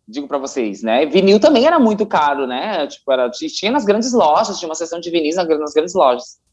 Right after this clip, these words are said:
E aí eu lembro disso, que foi a trilha sonora da novela. Ai, meu Deus. Eu comprei por causa da música, é, essa canção de amor dançante pra você lembrar de mim, seu coração.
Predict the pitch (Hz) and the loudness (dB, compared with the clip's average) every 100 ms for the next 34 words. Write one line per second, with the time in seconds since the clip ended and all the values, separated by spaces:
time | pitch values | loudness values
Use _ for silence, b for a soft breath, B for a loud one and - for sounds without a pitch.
0 | - 208 240 226 226 285 269 226 311 233 | -2 4 4 6 4 6 6 4 2 -2
1 | 180 - - 175 170 165 190 220 240 233 | -4 -6 -2 2 2 0 -2 -2 -2 -2
2 | 196 160 165 185 185 175 160 156 151 151 | 0 0 0 -2 -4 -6 -4 0 2 2
3 | 156 156 160 _ _ 147 151 147 147 147 | 0 -2 -6 _ _ -10 -8 -8 -8 -6
4 | 139 139 135 135 127 123 120 117 117 117 | -2 -2 -2 -2 0 2 2 4 2 -2
5 | - - 131 147 156 151 156 151 139 135 | -6 -6 -2 0 0 2 2 2 0 -2
6 | 117 123 113 95 110 107 b b b 123 | -2 -4 -4 -8 -10 -12 b b b -4
7 | 123 123 - 208 226 214 214 214 220 208 | 0 -2 -2 -2 -2 -2 -2 0 2 2
8 | 202 170 170 - 175 175 - 143 156 180 | 0 0 -4 -6 -6 -8 -4 -2 0 -2
9 | 180 180 175 175 170 190 180 180 180 175 | -2 -2 -2 -2 -2 -2 -4 -4 -4 -6
10 | 170 - 147 214 214 208 | -8 -4 -2 0 -2 -4